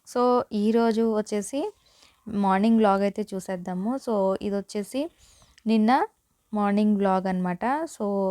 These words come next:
కార్తీక స్నానం కాబట్టి ఇంకా ము-, పొద్దున్నే స్నానం అయితే చేసేసి ఇంకా ముగ్గు అయితే పెట్టేసుకున్నాను బయట. So, నెక్స్ట్ ఇంకా తులసమ్మ దగ్గర ఫస్ట్ అయితే చేస్తానన్నమాట కార్తీక మాసంలో. బయట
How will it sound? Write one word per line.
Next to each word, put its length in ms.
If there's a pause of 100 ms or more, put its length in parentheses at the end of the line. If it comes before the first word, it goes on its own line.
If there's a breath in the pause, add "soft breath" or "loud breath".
(360)
కార్తీక 400
స్నానం 360
కాబట్టి 380
ఇంకా 240
ము-, 220
పొద్దున్నే 440
స్నానం 360
అయితే 140 (100)
చేసేసి 420
ఇంకా 260
ముగ్గు 240
అయితే 200
పెట్టేసుకున్నాను 720
బయట. 180 (880 soft breath)
So, 100 (220)
నెక్స్ట్ 360
ఇంకా 240 (240)
తులసమ్మ 460
దగ్గర 220 (260)
ఫస్ట్ 320
అయితే 240
చేస్తానన్నమాట 580 (140)
కార్తీక 380
మాసంలో. 420 (600 soft breath)
బయట 180